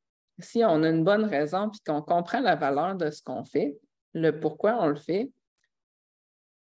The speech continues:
puis qu'on a des résultats, qu'on est capable de les voir, on s'habitue à avoir ce sentiment-là du devoir accompli, que même si c'était pas excitant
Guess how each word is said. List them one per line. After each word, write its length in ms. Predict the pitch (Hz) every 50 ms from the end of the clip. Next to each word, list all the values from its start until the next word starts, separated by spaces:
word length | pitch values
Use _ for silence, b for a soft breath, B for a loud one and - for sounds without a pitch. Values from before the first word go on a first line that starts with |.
| _ _ _
puis 120 | - 147
qu'on 260 | - - 147 143 143 151
a 120 | 226 285
des 160 | 311 190 165
résultats, 560 | 160 160 151 151 151 139 127 - - 180 185
qu'on 200 | 185 - 160 156
est 100 | 156 151
capable 580 | 151 143 139 - 190 196 233 220 208 180 - - -
de 120 | - 156
les 140 | 151 156 143
voir, 360 | 147 156 135 135 - - - - - - - 147 165 160 - _ _ _ _ _ _ _ _ _ _ _ _ _ _ _ _ _ _ _ _ _ _ _ _ _ _ _
on 180 | - 175 180 185
s'habitue 640 | 180 - 196 202 202 196 202 196 - - 302 320 320
à 180 | 254 165 151
avoir 520 | 151 156 151 160 170 185 202 208 208 208 - _ _ _ _ _ _ _ _ _ _ - - _
ce 100 | - 160 165
sentiment-là 680 | 165 170 175 180 175 175 - 196 190 190 214 262 262
du 160 | 220 - - -
devoir 400 | - 139 143 147 165 175 185 -
accompli, 600 | 151 151 - - - - 156 - - 175 196 196
que 120 | - 151
même 260 | 151 160 196 269 294 -
si 120 | - -
c'était 240 | _ - 139 - -
pas 280 | - 175 185 185 - - - _ _ _ _ _
excitant 680 | 180 185 180 - - - - - - 190 190 202 196